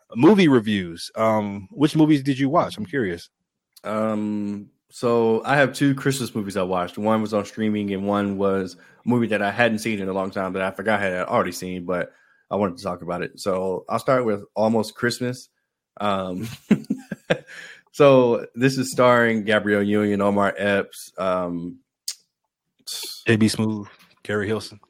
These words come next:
Speaker 2: Yes, yes, yes.
Speaker 1: Monique.
Speaker 2: The whole crew, Monique, um, D C Young Fly.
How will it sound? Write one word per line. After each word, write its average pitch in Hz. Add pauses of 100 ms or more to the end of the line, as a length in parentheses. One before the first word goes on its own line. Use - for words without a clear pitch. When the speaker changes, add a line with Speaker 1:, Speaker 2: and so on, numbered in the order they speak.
(160)
Speaker 2:
Yes, 110
yes, 98
yes. 90
Speaker 1:
Monique. 107
Speaker 2:
The 107
whole 110
crew, 117
Monique, 110
um, 90 (500)
D 117
C 120
Young 110
Fly. 107